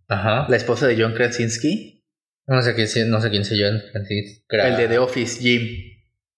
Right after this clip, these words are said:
Speaker 1: Ah, es su esposo.
Speaker 2: Ajá, de Emily Blunt.
Speaker 1: Ujú, de ella sí lo ubico,
Speaker 2: Ahorita
Speaker 1: obviamente.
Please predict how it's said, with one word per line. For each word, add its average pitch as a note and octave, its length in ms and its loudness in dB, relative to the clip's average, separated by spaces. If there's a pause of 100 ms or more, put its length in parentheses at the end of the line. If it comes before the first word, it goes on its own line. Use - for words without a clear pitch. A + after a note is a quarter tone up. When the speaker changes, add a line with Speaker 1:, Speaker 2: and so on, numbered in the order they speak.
(140)
Speaker 1:
Ah, G3+ 540 0
es F3+ 100 2
su A3 80 0
esposo. A3+ 720 0
Speaker 2:
Ajá, E3 440 2
de C3+ 200 4
Emily C3+ 240 0
Blunt. A2+ 340 0 (460)
Speaker 1:
Ujú, C3 300 -4
de C#3+ 100 2
ella F3 100 2
sí F3 100 0
lo D#3 100 2
ubico, B2+ 200 -2 (100)
Speaker 2:
Ahorita C#3 220 2
Speaker 1:
obviamente. G3+ 80 4